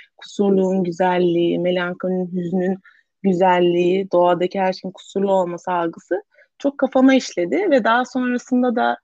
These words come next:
e, teknolojiye döndüğümde ve işte Amerika'ya gittim, master'da da işte three D printer'lar, işte o nasadan gelen hocayla bilmem neler falan böyle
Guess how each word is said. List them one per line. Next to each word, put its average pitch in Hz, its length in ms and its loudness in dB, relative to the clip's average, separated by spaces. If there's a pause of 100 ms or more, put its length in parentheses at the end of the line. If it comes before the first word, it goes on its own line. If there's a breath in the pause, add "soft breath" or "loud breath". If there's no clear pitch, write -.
e, 196 360 -4
teknolojiye 220 800 -4
döndüğümde 208 600 -4
ve 202 80 -4
işte 190 180 -6
Amerika'ya 202 440 -4
gittim, 190 280 -8
master'da 190 500 -10
da 185 80 -4
işte 190 360 -4 (480 loud breath)
three 226 160 2
D 208 100 0
printer'lar, 208 680 -2
işte 196 180 -4
o 202 100 -2
nasadan 202 460 -4
gelen 196 220 0
hocayla 202 520 -2
bilmem 208 340 -4
neler 202 300 -2
falan 208 400 0
böyle 196 360 0